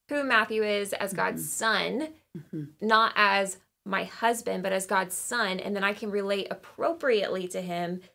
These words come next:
Speaker 1: as I submit to the Lord.
Speaker 2: Yeah.
Speaker 1: And then me submitting to the Lord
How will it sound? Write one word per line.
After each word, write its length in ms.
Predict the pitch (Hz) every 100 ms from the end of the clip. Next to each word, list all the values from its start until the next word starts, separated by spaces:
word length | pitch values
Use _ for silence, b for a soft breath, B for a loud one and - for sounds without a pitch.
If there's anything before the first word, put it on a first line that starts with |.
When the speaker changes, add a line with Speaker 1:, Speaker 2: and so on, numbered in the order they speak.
| B -
Speaker 1:
as 100 | 214
I 100 | 214
submit 380 | 220 208 208 -
to 80 |
the 120 | 208 196
Lord. 340 | 190 190 208
Speaker 2:
Yeah. 160 | 285 160 - _ _ _ _
Speaker 1:
And 260 | 226 220 220
then 280 | 214 208 185 -
me 240 | 208 220 262
submitting 440 | 262 220 214 208
to 100 | 214
the 160 | 208 196
Lord 600 | 185 185 190 220 269